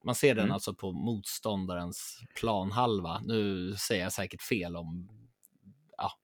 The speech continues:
Speaker 1: eh, jag vet inte riktigt vad det heter.
Speaker 2: Du menar, du menar där bollen kommer landa?
Speaker 1: Ja,
Speaker 2: Eller? Ja.
Speaker 1: precis. Så om man till exempel ska slå en, eh, lobb, ja, men då, då ser du liksom, ah, okej, den kommer landa där, han spelar i där, ja, men,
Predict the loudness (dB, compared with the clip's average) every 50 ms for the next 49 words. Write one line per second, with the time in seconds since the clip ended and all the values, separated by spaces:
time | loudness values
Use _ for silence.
0 | _ _ _ _ -14 -14 -14 -14 -14 -10 -8 -4 -4 -4 -6 -4 -8 -8 -8 -8
1 | -12 -12 -10 -8 -6 -2 -2 -2 2 4 6 12 12 12 12 12 12 12 10 10
2 | 6 2 -8 -16 _ 6 6 10 12 12 12 12 12 12 12 12 12 12 12 10
3 | 8 8 8 6 4 6 8 8 8 8 8 6 8 8 8 8 8 4 2 2
4 | 2 2 2 2 -2 _ _ _ 8 10 12 12 12 12 10 10 6 4 0 -4
5 | _ -20 _ _ _ _ -2 -2 2 4 4 4 4 6 6 4 4 4 0 -2
6 | -2 -2 -2 -6 -8 _ _ _ _ -20 -20 -20 -20 -20 -20 _ _ _ _ _
7 | _ _ _ _ -8 -6 -2 2 4 6 6 6 4 4 2 0 2 4 4 4
8 | 4 4 0 0 0 0 0 0 0 2 2 2 2 2 2 0 -2 -2 -2 -2
9 | 0 2 2 2 2 2 -2 -4 -4 -4 -2 0 0 0 0 0 0 0 0 0
10 | 0 0 -2 -2 -4 -4 -4 -4 -4 -4 -4 -6 -8 -8 -6 -2 0 0 0 0
11 | -2 -2 -2 -2 -2 -2 0 2 2 0 0 -2 -2 0 2 2 4 4 4 2
12 | 2 2 2 2 2 0 0 -2 -4 -6 -8 -8 -10 -10 -2 -2 0 0 0 -2
13 | -2 -4 -2 2 4 6 6 6 6 4 2 0 0 0 0 -2